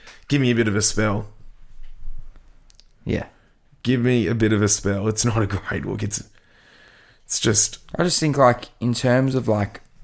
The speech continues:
Speaker 2: I don't know, like, I feel like, I don't know, look, I think it's a bit of a non-story, but it's more just the fact that, like, you'd think you'd get around your son when he's playing his
Speaker 1: It's more, I
Speaker 2: hundredth
Speaker 1: think, as a
Speaker 2: game.
Speaker 1: Carlton fan, you don't like to read those things.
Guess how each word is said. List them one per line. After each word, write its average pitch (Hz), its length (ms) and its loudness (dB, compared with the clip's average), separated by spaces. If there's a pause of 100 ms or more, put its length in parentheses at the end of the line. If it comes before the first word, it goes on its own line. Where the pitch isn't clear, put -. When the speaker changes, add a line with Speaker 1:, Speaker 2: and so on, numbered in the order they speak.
(420)
Speaker 2:
I 143 80 2
don't 104 120 2
know, 117 160 0
like, 110 160 -2
I 113 40 4
feel 120 240 2
like, 104 420 -2 (2250)
I - 120 -2
don't - 120 -8
know, 85 80 -4 (120)
look, - 280 -6 (280)
I - 80 0
think 196 220 0
it's 147 120 -2
a 120 60 -2
bit 123 120 0
of 120 100 0
a 117 40 2
non-story, 104 760 2
but 98 140 -2
it's - 140 -8
more 120 200 2
just 107 200 -4
the 104 80 -2
fact - 340 -4
that, - 120 0
like, 95 360 -4 (840)
you'd 107 160 -8
think 131 400 -2
you'd 101 160 -6
get 104 160 2
around 98 300 -2
your 98 80 -6
son 95 260 -4
when 95 100 -2
he's 95 120 -6
playing 92 260 -2
his - 160 2
Speaker 1:
It's 175 80 2
more, 185 180 6
I 175 40 4
Speaker 2:
hundredth - 60 -2
Speaker 1:
think, 170 120 4
as 151 100 2
a 147 40 0
Speaker 2:
game. - 60 -8
Speaker 1:
Carlton 151 280 4
fan, 143 240 2
you 143 60 4
don't 151 180 6
like 131 200 2
to 127 80 0
read 123 260 4
those 113 240 2
things. 104 380 -2